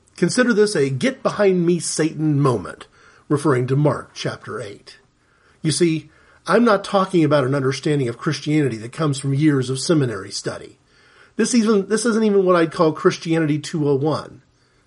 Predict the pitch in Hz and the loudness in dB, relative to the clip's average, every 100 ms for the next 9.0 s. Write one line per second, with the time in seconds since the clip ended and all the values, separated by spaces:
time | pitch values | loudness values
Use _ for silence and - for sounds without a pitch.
0 | _ 143 160 - - _ _ _ _ _ | _ 0 0 -2 -12 _ _ _ _ _
1 | 170 208 202 156 147 196 180 175 180 190 | -2 0 -4 -4 -2 0 2 2 2 0
2 | 190 135 135 160 156 - 160 143 131 151 | 0 -2 0 2 0 0 -2 0 2 2
3 | 151 139 143 135 143 131 - 143 107 - | 2 2 0 -8 -4 -4 -2 -4 -4 -14
4 | _ _ _ _ _ _ _ _ 143 135 | _ _ _ _ _ _ _ _ -10 -2
5 | 214 208 185 165 160 151 139 147 - - | 0 2 0 0 2 0 0 -2 -4 -14
6 | - - _ _ _ _ 143 151 - 240 | -20 -20 _ _ _ _ -4 -4 0 2
7 | 220 - 143 147 165 147 147 135 117 139 | 2 2 -2 2 2 2 -2 -6 -4 -2
8 | 170 190 185 160 147 - 139 - - - | 2 2 2 -4 -2 -4 -6 -8 -18 -20